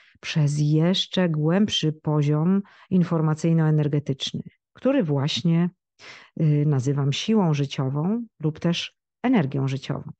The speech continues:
Można powiedzieć w tym momencie o takim ajurwe-, ajurwedyjskim terminie prakriti.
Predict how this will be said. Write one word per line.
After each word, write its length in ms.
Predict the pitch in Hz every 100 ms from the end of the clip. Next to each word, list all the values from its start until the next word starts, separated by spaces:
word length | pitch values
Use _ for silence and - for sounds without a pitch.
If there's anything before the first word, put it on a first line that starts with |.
| _ _ _ _ _ _ _ _ _ _ _ _ _ _ _ _ _ _ _ _ _ _ _ _ _ _ _ _ _ _ _ -
Można 480 | 185 202 202 190 - _ _ _ -
powiedzieć 460 | 165 226 254 151
w 80 | -
tym 140 | 165
momencie 540 | 156 147 180 233 175 160
o 100 | 156
takim 480 | 160 - 160 160 -
ajurwe-, 540 | 170 156 147 151 160 -
ajurwedyjskim 800 | 180 170 160 156 202 - 175
terminie 640 | 151 147 151 175 180 175 175 - _ -
prakriti. 920 | 165 156 - 160 151 - - 170 165